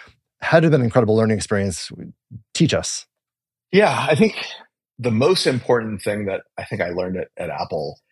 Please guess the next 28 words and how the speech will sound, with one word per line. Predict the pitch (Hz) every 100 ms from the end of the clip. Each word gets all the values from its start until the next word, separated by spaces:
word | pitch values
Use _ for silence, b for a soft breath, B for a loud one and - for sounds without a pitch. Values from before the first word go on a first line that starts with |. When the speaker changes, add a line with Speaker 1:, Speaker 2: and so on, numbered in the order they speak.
| _
Speaker 2:
is | 117 104
about | 107 101
building | 113 107 101
complete | - 101 - 95 90
products, | - - - - - -
building | 123 120 107
whole | 104 95
products. | - - - - - _ _ _ _ -
And | 113 110 101 - b b -
this | 147 185
is | -
something | 160 139 113
that | 104 101 - _ _ _
is | 123 113
easy | 147 131 117
to | 101
say, | - 110 131
like, | 110 -
the | -
words | 98 107 107 120 117
make | 110 101 -
sense, | - 104 151 - - _
but | 131
it's | 131 101
very | 139 139
hard | 123 117 110 -
to | 170
do. | 139 80